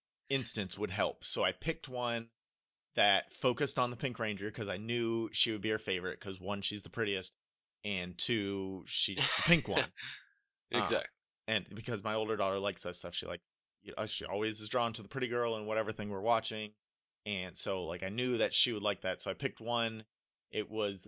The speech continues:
Speaker 1: uh, the monster was, like, some flower monster, and Kimberly was trying to build a float for a unity parade or some shit like that. Um, but yeah, she was into it. She, like, went and grabbed a sword, like, a foam sword out of the playroom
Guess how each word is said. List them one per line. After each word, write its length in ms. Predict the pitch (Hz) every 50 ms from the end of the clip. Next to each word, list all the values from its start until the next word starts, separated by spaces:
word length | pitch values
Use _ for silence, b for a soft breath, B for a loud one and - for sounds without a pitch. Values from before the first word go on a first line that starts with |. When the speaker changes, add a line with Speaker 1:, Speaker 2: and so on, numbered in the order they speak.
| -
Speaker 1:
uh, 380 | - 104 98 95 92 92 92 90
the 80 | 87 101
monster 460 | 104 107 113 107 - - - 113 107
was, 260 | 98 98 98 92 90
like, 200 | 87 82 82 - -
some 280 | - - - 92 87
flower 520 | 87 - - - 127 127 131 123 123 120 117
monster, 720 | 120 120 120 117 113 - - - 120 120 117 113 113 104 - -
and 340 | 107 107 101 101 98 98 101
Kimberly 360 | - 131 117 104 110 104 104
was 100 | 101 -
trying 220 | - - 110 107
to 80 | 98 92
build 300 | 87 110 107 101 101 -
a 40 | -
float 500 | - - - 117 120 117 113 110 107 -
for 220 | - - 104 101
a 60 | 95
unity 480 | 92 101 127 131 127 120 113 120 117 113
parade 360 | 117 - 110 113 110 110 107
or 100 | 110 107
some 180 | - - 104 104
shit 200 | - - 92 -
like 180 | 104 98 -
that. 360 | - 107 101 104 101 101 98 - _ _ _ _ _ _ _ _ _ _ _ _ -
Um, 440 | 98 95 90 87 87 85 85 85 -
but 180 | - 104 -
yeah, 180 | - 131 123 101
she 160 | - - 160
was 120 | 175 185 180
into 260 | 160 143 - 151 139
it. 140 | 131 127 -
She, 340 | - - 127 123 120 120 120
like, 200 | - 110 110 104 - _ _ _ _ _ _ _ -
went 180 | 123 127 123 -
and 80 | 117 101
grabbed 220 | 120 113 113 104
a 40 | 104
sword, 420 | - - 143 131 127 127 127 -
like, 160 | - 113 104
a 40 | -
foam 300 | - - 131 123 120 117
sword 380 | - - 131 127 123 123 123 117
out 180 | 85 107 107
of 180 | 104 101 95 98
the 120 | 95 104
playroom 640 | - - 151 147 143 139 139 135 131 127 127 127 123